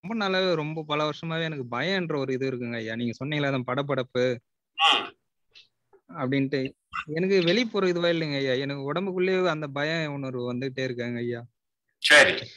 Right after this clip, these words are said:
Speaker 1: எதனா ஆயிடுவோமோ, இறந்து, இப்போ நம்ம பக்கத்து ஸ்ட்ரீட்ல ஒருத்தர் நேத்து, ஒரு example, ஒரு பக்கத்து ஸ்ட்ரீட்ல ஒருத்தர் example, B P pressure அதிகமாகி brain இதுல tube வெடிச்சு இறந்துட்டாரு.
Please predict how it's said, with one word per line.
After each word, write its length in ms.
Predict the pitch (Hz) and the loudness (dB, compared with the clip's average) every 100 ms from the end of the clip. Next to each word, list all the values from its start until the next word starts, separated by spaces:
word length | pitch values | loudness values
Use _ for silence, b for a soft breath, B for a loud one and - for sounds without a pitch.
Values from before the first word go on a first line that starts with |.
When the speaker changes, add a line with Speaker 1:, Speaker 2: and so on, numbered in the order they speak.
| - | -4
Speaker 1:
எதனா 220 | 135 165 | 0 2
ஆயிடுவோமோ, 360 | 156 156 143 147 | 2 2 4 4
இறந்து, 280 | 143 151 160 - - B - | 4 2 -2 -8 -8 B -4
இப்போ 160 | 165 180 | 0 2
நம்ம 180 | 170 | 2
பக்கத்து 420 | 160 156 180 175 180 175 | 0 0 0 2 4 4
ஸ்ட்ரீட்ல 380 | 165 175 170 165 | 2 -2 -2 -2
ஒருத்தர் 380 | 160 156 165 160 | -2 -2 -2 -2
நேத்து, 300 | 160 160 165 160 160 156 | -2 -4 -4 -4 -4 -4
ஒரு 180 | 151 151 147 | -2 2 0
example, 420 | 147 170 170 165 156 | 2 0 0 0 -2
ஒரு 140 | 143 135 | -2 -4
பக்கத்து 280 | 143 151 | -4 -4
ஸ்ட்ரீட்ல 280 | - 143 139 | -8 -6 -4
ஒருத்தர் 240 | 135 135 135 | -4 -2 -2
example, 460 | 131 143 143 147 139 135 135 131 131 147 143 | 0 -2 2 2 4 4 2 0 -2 -6 0
B 100 | 165 | 0
P 140 | 185 160 | 2 -2
pressure 380 | 151 139 160 | -2 0 0
அதிகமாகி 480 | 143 143 151 139 143 151 143 135 131 120 120 | 0 0 -2 0 0 0 0 0 0 -2 -2
brain 280 | 127 151 151 | -2 0 -2
இதுல 300 | 143 131 127 123 | -2 -2 -2 -2
tube 240 | 139 143 | -2 -2
வெடிச்சு 280 | 135 127 131 | -2 -2 -2
இறந்துட்டாரு. 420 | 123 123 113 110 | -4 -4 -6 -8